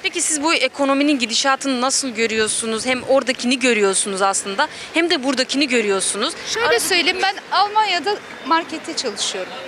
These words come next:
Speaker 2: Ve biz, e, korona zamanı hani burada haberlerde çıktığı gibi bütün dünyada pahalılık var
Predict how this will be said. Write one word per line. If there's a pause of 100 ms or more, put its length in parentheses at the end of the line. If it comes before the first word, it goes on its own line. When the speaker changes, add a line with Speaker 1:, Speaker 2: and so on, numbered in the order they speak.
(1000)
Speaker 2:
Ve
biz,
e,
korona
zamanı (140)
hani (120)
burada
haberlerde
çıktığı
gibi
bütün
dünyada
pahalılık
var